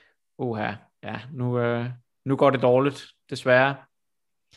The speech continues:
Du kan også se, hans, øh, hans dæk er sådan et miskmask af farver. Den der er en sort-hvid,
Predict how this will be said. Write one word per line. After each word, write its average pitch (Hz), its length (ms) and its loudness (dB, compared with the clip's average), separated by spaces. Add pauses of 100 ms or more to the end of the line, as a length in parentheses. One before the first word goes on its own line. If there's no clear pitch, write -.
(4000)
Du - 60 -18
kan 117 120 -4
også 117 160 -2
se, 131 180 -2
hans, 123 360 -2
øh, 127 120 0
hans 135 180 0
dæk 135 240 -2
er 131 60 0
sådan 127 260 -6
et 127 60 -10
miskmask 127 540 -4
af 120 280 2
farver. 123 460 2
Den 123 180 -6
der 127 160 2
er 117 140 2
en 117 120 -8
sort-hvid, 131 560 -4